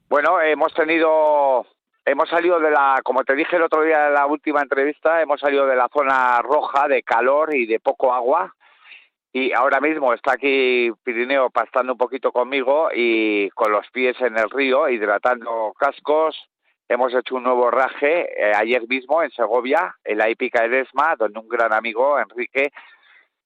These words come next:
y este tipo de cosas son las que te hacen, eh, reforzar un poquillo el viaje y el espíritu.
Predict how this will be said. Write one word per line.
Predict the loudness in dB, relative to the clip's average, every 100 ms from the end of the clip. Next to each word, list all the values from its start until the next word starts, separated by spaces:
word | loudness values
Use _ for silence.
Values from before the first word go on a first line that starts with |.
| _
y | -6
este | -4 -2
tipo | -4 -2 0
de | 0
cosas | -2 -2 -4
son | -2 -2
las | -2
que | -2 -2
te | -2
hacen, | 0 0 2 0 0 -4 -8 _
eh, | -2 0 0 0
reforzar | -2 -2 -4 -2 -2
un | -2
poquillo | -4 -6 -2 -2
el | 0
viaje | -2 -2 -2 -2
y | 0
el | 0 0 0
espíritu. | -4 -8 -10 -10 -14